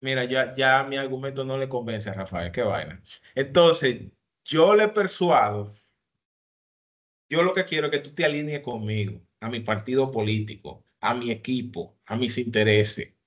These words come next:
Pero cuando yo te convenzo, yo lo que quiero es que tú llegues por tu propia cuenta a saber lo que ya yo sé, que esta es la verdad. Entonces, ¿cuál es el peligro detrás de persuadir y convencer? ¿Cómo tú puedes estar tan seguro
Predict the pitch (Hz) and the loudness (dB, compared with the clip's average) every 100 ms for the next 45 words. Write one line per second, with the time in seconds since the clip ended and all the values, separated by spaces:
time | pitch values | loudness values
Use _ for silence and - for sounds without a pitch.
0 | _ - - - 139 151 151 151 165 202 | _ -20 -6 6 6 6 4 2 2 4
1 | 190 165 147 156 151 - 131 143 143 - | 4 4 4 4 4 0 0 0 0 0
2 | 139 131 131 160 151 165 185 185 151 - | 0 0 -2 -4 0 4 4 2 -2 -4
3 | - 139 135 139 123 113 104 110 98 117 | -2 -2 0 0 0 -2 -2 -2 -2 -4
4 | - 123 131 127 117 113 110 110 - 104 | 0 2 2 0 0 2 2 0 -2 -2
5 | 101 - _ _ _ - 113 113 117 139 | -2 -8 _ _ _ -4 4 6 8 6
6 | 139 110 95 87 80 76 82 107 160 170 | 6 -2 0 0 -2 -4 -4 0 0 6
7 | 196 196 196 190 185 180 170 160 151 151 | 8 8 6 2 4 4 4 2 4 6
8 | 160 151 135 123 117 110 _ _ _ _ | 6 4 -2 -2 -6 -10 _ _ _ _
9 | 135 131 139 151 160 160 156 151 - 110 | -6 0 0 2 0 -2 -4 -6 -6 -8
10 | 98 - _ _ _ _ _ _ _ 151 | -8 -16 _ _ _ _ _ _ _ -2
11 | 185 185 175 165 160 156 143 143 143 135 | -2 -2 -2 0 2 2 2 0 -2 -2
12 | 135 135 113 104 - | 0 0 0 -4 -8